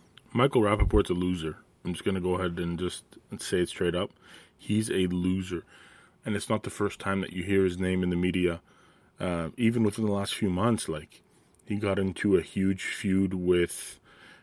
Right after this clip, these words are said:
uh, the C E O or the founder of, uh, of, uh, what's it called, guys?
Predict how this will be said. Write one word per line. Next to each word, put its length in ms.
uh, 320
the 160
C 440
E 40
O 60
or 500
the 140
founder 520
of, 380
uh, 380
of, 300
uh, 260
what's 200
it 60
called, 200
guys? 300